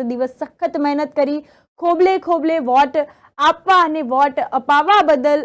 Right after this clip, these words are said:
આભાર વ્યક્ત કર્યો હતો અને રેખાબેન ચૌધરી તેમજ હિતેશભાઈ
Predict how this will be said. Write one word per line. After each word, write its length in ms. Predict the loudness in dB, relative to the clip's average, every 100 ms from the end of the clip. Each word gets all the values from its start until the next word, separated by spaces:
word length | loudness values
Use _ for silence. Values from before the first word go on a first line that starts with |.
| -2
આભાર 400 | -2 -2 -2 -2
વ્યક્ત 240 | -2 -6 -6 -2
કર્યો 240 | 0 0
હતો 240 | -2 0
અને 240 | -2 -2 -6 -8 _ _
રેખાબેન 460 | -6 -2 0 0 0 0
ચૌધરી 320 | 0 2 0
તેમજ 280 | 0 -2 -4 -8
હિતેશભાઈ 640 | -6 -6 -4 -2 -2